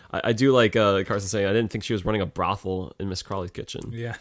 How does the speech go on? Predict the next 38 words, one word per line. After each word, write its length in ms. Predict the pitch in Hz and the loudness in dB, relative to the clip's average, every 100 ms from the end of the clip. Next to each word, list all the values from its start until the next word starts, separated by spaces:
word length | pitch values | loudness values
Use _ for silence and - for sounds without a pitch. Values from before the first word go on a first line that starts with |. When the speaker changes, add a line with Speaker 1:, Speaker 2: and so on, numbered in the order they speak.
| - | -8
Speaker 2:
<laughs> 560 | 175 - - - 214 | -8 -10 -16 -14 -8
Speaker 1:
'Cause 140 | - 120 | -2 2
that's 160 | 120 | 2
just 160 | 120 107 | 0 -2
what 120 | 120 | -2
it 80 | 107 | -2
turns 240 | - 110 | -2 0
into 240 | 107 98 104 | 0 0 0
when 120 | 101 | 0
you 100 | 98 | 0
hire 200 | 95 95 | 2 0
a 40 | |
prostitute, 460 | 87 92 98 - 76 | 0 -4 -6 -10 -6
you 60 | 87 | -4
know, 80 | 90 | -4
it 60 | |
just 120 | 85 | -6
turns 220 | - 95 92 | -8 -8 -6
into 160 | 90 | -6
a 40 | 92 | -4
brothel 340 | 90 90 95 | -4 -4 0
wherever 340 | 113 120 147 | 2 2 2
you 180 | 127 143 | 0 -2
are. 300 | 185 98 90 - - | -2 -4 -8 -14 -10
So 140 | 107 | -8
just 200 | 107 107 _ | -8 -12 _
be 60 | 113 | -6
wary 300 | 113 127 92 | -2 0 0
of 60 | 80 | -2
that, 180 | 69 | -4
people. 380 | - 95 113 110 _ _ _ _ _ _ _ _ _ _ _ _ - | -6 -6 -6 -8 _ _ _ _ _ _ _ _ _ _ _ _ -14
Speaker 2:
Yeah. 380 | 107 113 113 90 - | -10 -6 -8 -8 -6
Speaker 1:
Yeah. 260 | 98 110 - _ - | -2 -2 -4 _ -16
<laughs> 840 | 95 - - 117 - _ _ - 190 226 220 - - - | -10 -4 -2 -2 -6 _ _ -6 -6 -8 -16 -20 -20 -6
Um, 580 | 104 107 107 101 98 85 _ _ _ - | 0 2 4 2 0 -6 _ _ _ -6
in 100 | 107 | -2
other 220 | 139 165 | -2 -2
news, 500 | 104 104 127 131 120 | 0 0 0 -4 -8